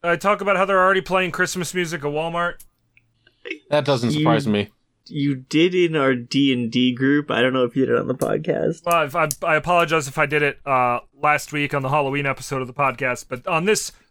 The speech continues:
Speaker 1: the November episode of the podcast, um,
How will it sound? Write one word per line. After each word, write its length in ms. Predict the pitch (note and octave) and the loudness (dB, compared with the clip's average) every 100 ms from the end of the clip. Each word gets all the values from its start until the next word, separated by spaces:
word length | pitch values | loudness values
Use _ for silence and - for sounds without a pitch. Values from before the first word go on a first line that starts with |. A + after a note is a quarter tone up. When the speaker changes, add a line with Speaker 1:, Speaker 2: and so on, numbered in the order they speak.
| _ | _
Speaker 1:
the 80 | C#3 | -4
November 400 | C#3 F#3+ G3 D3+ | -2 0 0 0
episode 340 | C#3+ - C#3+ | 0 -2 -4
of 60 | B2 | -4
the 60 | - | -2
podcast, 540 | C#3 A#2 B2+ A#2 - - _ _ _ _ - | -2 -2 -4 -6 -8 -18 _ _ _ _ -6
um, 460 | C#3 C#3 B2+ A#2+ | -2 0 -2 -6